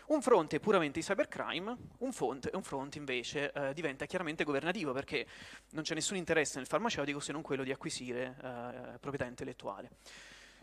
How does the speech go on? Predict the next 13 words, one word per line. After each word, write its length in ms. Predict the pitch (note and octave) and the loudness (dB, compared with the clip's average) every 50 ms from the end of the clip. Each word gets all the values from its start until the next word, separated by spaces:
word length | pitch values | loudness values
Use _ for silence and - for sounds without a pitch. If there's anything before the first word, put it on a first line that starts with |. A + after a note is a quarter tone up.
| - _ _ _ _ | -20 _ _ _ _
Quindi, 360 | - D4+ G#3+ F3+ E3+ D#3 E3 - - | 4 4 4 6 6 4 2 4 4
ehm, 680 | F3 F#3 F#3+ F#3+ F#3+ F#3 F#3 F#3 F#3 F#3 F#3 F#3 F#3 - - - _ | 4 6 6 6 6 4 4 0 -2 -2 -2 -4 -4 -8 -12 -12 _
questo 240 | - D4+ D#4 - B3+ | 4 4 4 6 4
significa 280 | - G3 F3 D#3+ F3 E3+ | 2 2 4 4 6 6
che 120 | - C4 | 6 6
qualcuno, 480 | - - C#4+ - - - C#4 C4 D3 G#3 | 4 4 2 2 2 -2 -2 0 0 0
uno 140 | A#3+ G3 | 0 0
Stato, 580 | - - - C#3 G#2 A2+ B2 D3 F3 G#3 B3+ A#3+ - | -2 -2 -2 -2 -2 -2 -2 0 0 0 0 -2 -4
nel 140 | G#3+ A3+ D#3+ | -4 -2 -2
duemilaquattordici 760 | D#3+ E3 F3 G#3 C4 E4+ D#4 - - C3+ C#3 D3 - - - | -2 -2 0 0 0 0 0 0 -2 -2 -2 -2 -2 0 2
assume 560 | - G#3 - - - - D#4+ C4 G#3+ C3+ C#3 | 0 2 2 2 0 2 0 0 0 0 0
questi 260 | C#3 D#3 D3+ - - B3+ | 0 0 0 0 2 2
ragazzi 560 | A#3 D#3+ A2+ - B2+ - - - A3 C#4 | 4 4 2 0 -2 -4 -6 -6 -6 -6